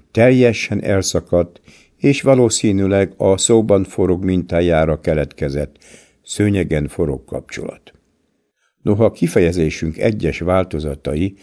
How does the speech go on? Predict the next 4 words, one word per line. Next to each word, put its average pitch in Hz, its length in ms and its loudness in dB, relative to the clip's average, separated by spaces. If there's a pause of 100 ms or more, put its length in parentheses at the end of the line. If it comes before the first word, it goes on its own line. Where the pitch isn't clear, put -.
(300)
már 76 300 -6
ezernyolcszázharminckilenc 90 2000 -2
óta - 240 -10
kimutathatóak 98 1200 -2